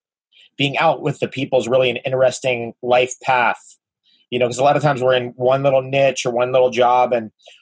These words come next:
we don't really meet the whole country, the whole world, Canada, U S A, Australia,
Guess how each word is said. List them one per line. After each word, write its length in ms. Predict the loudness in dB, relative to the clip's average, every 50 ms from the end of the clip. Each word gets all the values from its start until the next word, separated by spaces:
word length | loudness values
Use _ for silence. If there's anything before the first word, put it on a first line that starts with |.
| _ _ -2
we 80 | 0
don't 180 | 0 0 2 2
really 380 | 2 2 2 2 -2 -6 -8 _
meet 380 | -14 -8 -4 -2 -2 -2 -2 _
the 340 | 2 4 4 4 2 0 -4 -8
whole 220 | -4 -2 -2 -2 -2
country, 560 | -2 -4 -4 -4 -4 -6 -8 -6 -4 -4 -2
the 140 | 0 0 2
whole 200 | 2 2 2 2
world, 520 | 2 2 4 4 4 2 2 0 -4 -6 -12 -14 _ _ _ _ -4
Canada, 560 | -2 0 0 0 2 2 4 4 4 2 0
U 220 | -2 -2 0 0 2
S 200 | 0 0 0 2
A, 280 | 2 2 4 2 2
Australia, 720 | 0 0 -2 -4 -2 0 2 4 4 4 4 4 2 2 0